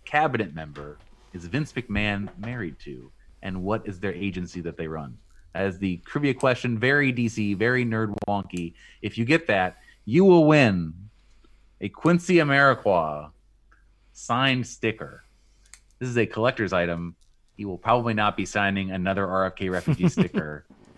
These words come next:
Speaker 1: Uh, i-, if, if more than one person answers, which I'm hoping because I feel like there's a lot of dorks that listen to us, uh, I will,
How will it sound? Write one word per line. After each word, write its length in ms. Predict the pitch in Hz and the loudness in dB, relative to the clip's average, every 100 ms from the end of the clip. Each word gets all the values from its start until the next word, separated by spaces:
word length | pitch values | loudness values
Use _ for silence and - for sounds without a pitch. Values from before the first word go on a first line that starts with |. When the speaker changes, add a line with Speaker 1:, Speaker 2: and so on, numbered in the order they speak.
| _ _ _ - - 196 - _ _ _ | _ _ _ -20 -20 -20 -20 _ _ _
Speaker 1:
Uh, 140 | 95 95 | -4 -2
i-, 220 | 104 107 - | 0 -2 -2
if, 180 | 117 95 | -6 -6
if 160 | 117 104 | -4 -2
more 260 | 113 123 147 | 0 2 4
than 160 | 143 | 4
one 160 | 135 135 | 2 2
person 300 | 143 131 139 | 0 0 -2
answers, 400 | 117 101 107 107 | -2 -2 -4 -4
which 140 | 101 | -6
I'm 100 | 90 | -6
hoping 420 | 80 113 113 87 82 | -2 0 0 -2 -6
because 260 | 87 90 | -8 -6
I 100 | 85 | -4
feel 160 | 85 98 | -4 -4
like 120 | 90 | -4
there's 120 | 90 | -4
a 40 | 87 | -2
lot 120 | 87 | -2
of 80 | 90 | -2
dorks 300 | 95 87 - | -4 -6 -8
that 100 | - | -14
listen 200 | 78 - | -14 -12
to 60 | 73 | -12
us, 320 | 73 - - _ _ _ _ _ | -12 -16 -20 _ _ _ _ _
uh, 260 | 90 90 82 | -2 0 0
I 100 | 90 | -2
will, 580 | 90 90 87 85 82 76 | 0 0 2 0 -2 -8